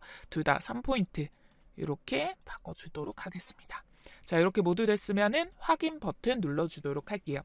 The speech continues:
자, 그러면 이평선이 지금 어떻게 설정이 되어 있어요? 얘가 살짝씩 얘네가 차이가 나죠. 차이가 납니다. 근데 최근 오면 어떻게 돼요? 최근 오면은 이 선의 보폭이 굉장히 넓어집니다.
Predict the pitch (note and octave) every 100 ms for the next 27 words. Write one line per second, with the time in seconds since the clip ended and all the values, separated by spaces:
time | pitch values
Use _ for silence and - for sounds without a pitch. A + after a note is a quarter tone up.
0 | - - - C4+ C4 D#4 G#3+ - G4 G4+
1 | G4 F4 D#4 - - B3 B3+ F#3+ E3 D4
2 | E4 C#4+ C4+ B3+ A3+ F#3 D3+ C#3+ C#3+ -
3 | - - - - - B3 C#4 B3+ B3+ -
4 | - F4+ G#4+ A4 A#4+ - C#4 F#3 G3+ G3+
5 | - - F#4+ G4 F#3+ D3+ - D#3+ - _
6 | - - E4 - E3+ D#3 F3 D#3 C#3+ -
7 | - - D4 D4+ - G#4+ A#4+ E4+ C#4 G3
8 | - - F#3 D#3 E3 C4+ - - F#4+ G#4
9 | F#4 A3+ A#3 E4 G3 - F3 F#3+ - G4+
10 | A4 F#3+ G#3 D#3+ - - E3 F3 - F4+
11 | F4+ G#3 E3 G3+ F3 C3 C#3 A#3+ - G3
12 | C#3